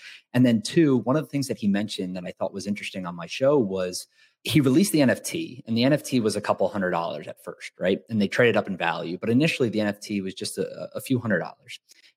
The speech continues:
And with the N F T originally, you got access to his conference. It was a once a year conference that he was doing.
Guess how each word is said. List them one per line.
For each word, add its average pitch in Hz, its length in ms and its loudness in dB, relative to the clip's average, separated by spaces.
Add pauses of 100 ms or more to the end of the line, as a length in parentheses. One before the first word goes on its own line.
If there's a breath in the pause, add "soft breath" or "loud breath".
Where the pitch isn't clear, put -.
(120)
And 120 360 4
with 147 140 2 (140)
the 120 260 2
N 113 100 0
F 104 140 -2
T 95 380 -6
originally, 95 460 -6
you 95 120 -4
got 110 220 2
access 98 600 -2
to - 200 -6
his 90 320 -2
conference. - 580 -4
It 90 60 -12
was 87 140 -14
a - 20 -10
once 98 220 -4
a - 40 -6
year 92 220 -4
conference - 400 -12
that - 120 -12
he 87 100 -14
was 85 120 -18
doing. - 260 -20